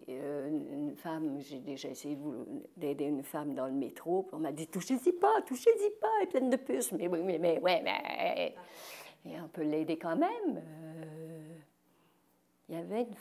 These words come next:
façon de, j'arrive pas à comprendre ça, mais je trouve qu'au Québec, quand même, les gens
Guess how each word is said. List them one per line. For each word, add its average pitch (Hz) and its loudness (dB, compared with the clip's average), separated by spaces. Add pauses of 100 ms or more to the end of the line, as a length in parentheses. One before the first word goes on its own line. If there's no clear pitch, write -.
(140)
façon 285 -2
de, 165 0 (840)
j'arrive 220 -2
pas 320 4
à - -6
comprendre 226 0
ça, 247 -4 (480)
mais 233 2
je - -6
trouve - 2 (140)
qu'au - -2
Québec, 170 -2
quand 214 -6
même, 226 -4
les 175 0
gens 202 -4